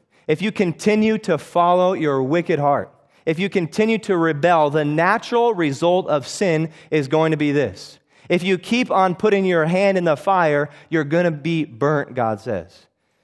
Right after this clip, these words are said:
And so notice what he tells them in verse fifty-two of chapter twenty-eight. Deuteronomy twenty-eight, ver-, verse fifty-two, he says, "They shall besiege you at all your gates." This is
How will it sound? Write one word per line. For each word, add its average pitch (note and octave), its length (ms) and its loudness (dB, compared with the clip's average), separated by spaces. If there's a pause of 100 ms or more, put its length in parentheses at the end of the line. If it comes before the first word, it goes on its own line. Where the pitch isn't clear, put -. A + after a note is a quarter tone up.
(280)
And C#3 140 -2
so E3+ 140 2
notice F#3+ 380 2
what F3 160 2
he D#3+ 140 -2
tells E3+ 400 0
them C#3+ 300 -2 (300)
in C#3 180 -2
verse D3+ 300 -2
fifty-two D#3 960 -2
of B2+ 160 -2
chapter D3 380 -2
twenty-eight. B2 480 -4
Deuteronomy D#3 460 0
twenty-eight, D3+ 440 -4
ver-, C3+ 260 -4
verse C3+ 280 -4
fifty-two, C#3+ 540 -4
he B2+ 80 0
says, C#3+ 400 -2 (320)
"They F#3+ 240 2
shall F#3 480 2
besiege D#3 760 -4
you F2 200 -8 (1300)
at C#3 120 2
all F3+ 220 6
your A3 220 0
gates." F3 640 -6 (320)
This F#3+ 180 -6
is D#3 220 0